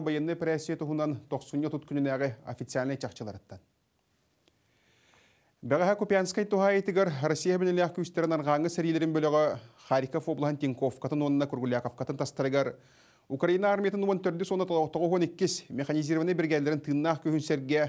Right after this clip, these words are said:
военный техникаларын ұтылата. Барыта отут бестен тақса үсті ақ аллаты өлі бір күйақтақ техника онына кем асын омайды.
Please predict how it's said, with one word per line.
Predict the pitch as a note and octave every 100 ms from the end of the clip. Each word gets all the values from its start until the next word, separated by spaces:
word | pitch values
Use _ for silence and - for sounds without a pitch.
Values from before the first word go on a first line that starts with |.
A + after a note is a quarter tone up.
| -
военный | - B2+ C3 C#3+
техникаларын | C#3 C3+ C3 A#2 A2 G#2 -
ұтылата. | - A#2+ G#2 - - _ _ _ _ - _ _ _ -
Барыта | C3+ E3+ G3 G#3 D#3+
отут | G3
бестен | E3+ F3 G3+
тақса | F3 - F#3
үсті | F3+
ақ | F3 E3
аллаты | D#3 D3 E3+
өлі | F3 F3 F3 D3+ -
бір | A#2+ B2+ E3+
күйақтақ | - E3+ E3+ E3+ D#3+ -
техника | C#3+ C#3 C#3 D#3+
онына | D#3 D3+ D3
кем | D3+ C#3
асын | - B2+ A#2
омайды. | G2+ -